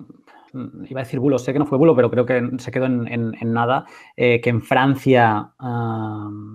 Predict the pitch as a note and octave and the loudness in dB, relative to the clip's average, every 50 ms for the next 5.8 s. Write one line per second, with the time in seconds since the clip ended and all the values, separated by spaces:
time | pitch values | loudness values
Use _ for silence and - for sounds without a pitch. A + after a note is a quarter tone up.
0 | A2+ A2+ A2+ A#2 - - A#2+ A#2 A#2+ B2+ B2+ B2 A#2+ A#2+ A#2 - B2+ A#2+ A#2+ A#2 | -18 -18 -20 -20 -6 -4 -2 0 2 2 2 2 2 0 0 0 0 0 2 2
1 | A#2 B2 B2 B2+ B2 B2 A#2 A#2+ - A#2+ A#2 A#2+ A#2+ A2+ - A#2 A#2 A#2 - - | 2 2 2 4 4 2 2 2 2 2 4 4 4 4 4 4 2 2 2 0
2 | A2 - B2 A2+ A2 A2+ A2+ A#2 A2+ A2+ A2+ A2+ A2 A2+ A2 - B2+ B2+ B2+ - | 0 2 4 4 4 4 4 2 0 0 -2 -2 -2 -4 -4 -2 -4 -4 0 2
3 | D#3 D#3 D#3 C3+ A#2+ A#2 - A#2+ A#2 - B2 A#2 A2+ A2+ A2 A2+ A2+ G#2+ G#2+ A2+ | 4 4 4 4 2 0 -4 -8 -4 0 0 2 2 2 2 2 2 2 2 0
4 | - - - A#2 A2+ A2 A2 G#2+ G#2+ G#2 G#2 G2 - A2 A2 A2 A2 A2 A2+ A2 | -2 -2 0 0 2 2 0 0 0 0 0 0 0 0 -2 -2 -2 -2 -2 -4
5 | A#2 A#2+ - - A2+ A2 A2 A2+ A#2 - - - D#3+ F3+ F3+ | -6 -8 -10 -8 -6 -4 -2 -2 -2 -4 0 0 0 0 0